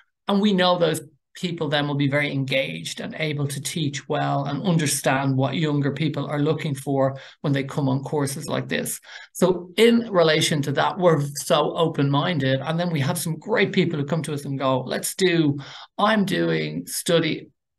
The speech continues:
postgrad study in myths and legends. And I think I could teach a course in that about Irish myths and legends."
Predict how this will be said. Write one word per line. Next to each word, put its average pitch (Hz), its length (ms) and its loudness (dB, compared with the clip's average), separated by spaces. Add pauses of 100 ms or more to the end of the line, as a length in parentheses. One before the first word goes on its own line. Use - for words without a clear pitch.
(140)
postgrad 175 400 0
study 147 300 -4
in 139 120 -2
myths 180 300 -4
and 156 140 -4
legends. 143 720 -2 (440)
And 165 80 -6
I 139 40 -2
think 185 260 0
I 160 60 0
could 151 180 -4
teach 180 260 -4
a 160 60 -6
course 165 400 -2
in 139 140 -2
that 147 320 -4
about 143 420 -6
Irish 156 420 -2
myths 160 280 -8
and 147 100 -6
legends." 147 460 -4